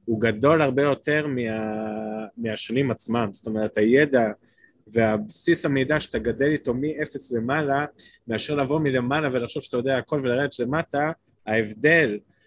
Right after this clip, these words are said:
שאם עכשיו קורה לך משהו לליסט או לחשבון או כל דבר, אז אתה לוקח את זה בפרופורציה נכונה, כי אתה יודע איך לתפקד ברגעים אלה. וזה אולי הדבר הכי חשוב שאפשר להגיד פה לכל מי שהוא יזם וסוחר בכלל. אה, זהו, זה, זה בנושא הזה.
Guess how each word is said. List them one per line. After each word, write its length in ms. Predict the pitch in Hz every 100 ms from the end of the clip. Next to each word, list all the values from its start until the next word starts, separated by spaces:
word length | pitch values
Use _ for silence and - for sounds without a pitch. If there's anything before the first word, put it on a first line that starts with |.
| _ _
שאם 300 | - - 123
עכשיו 260 | 117 - 170 -
קורה 200 | 139 156
לך 160 | 147
משהו 320 | 131 151 -
לליסט 540 | 120 110 135 160 117 -
או 60 |
לחשבון 540 | 110 104 101 113 156 139
או 100 | 107
כל 100 | 156
דבר, 320 | 165 180 190
אז 80 | 175
אתה 220 | - 170
לוקח 320 | 170 165 202 196
את 60 |
זה 80 | 190 185
בפרופורציה 1040 | 190 185 180 175 - 165 160 196 185 170
נכונה, 400 | 160 - 147 170
כי 140 | -
אתה 360 | 120 127 120 120 117
יודע 260 | 123 120 151
איך 140 | 147
לתפקד 360 | - 117 - 131
ברגעים 480 | 117 107 110 123 113
אלה. 180 | 101 95 - - - - _
וזה 140 | 107 135
אולי 200 | 147 143
הדבר 200 | 135 131
הכי 260 | 127 -
חשוב 280 | 139 127 151
שאפשר 320 | 135 117 - 127
להגיד 220 | 117 135
פה 100 | -
לכל 260 | 113 - 143
מי 100 | 139
שהוא 240 | - 117 110
יזם 300 | 104 131 143
וסוחר 420 | 113 - - 135
בכלל. 560 | 120 107 - 143 185 196 - _ - _ _ _ -
אה, 240 | 104 113 113
זהו, 260 | - 127 143 -
זה, 340 | - 113 120 113
זה 100 | 120
בנושא 360 | 117 107 -
הזה. 220 | 107 101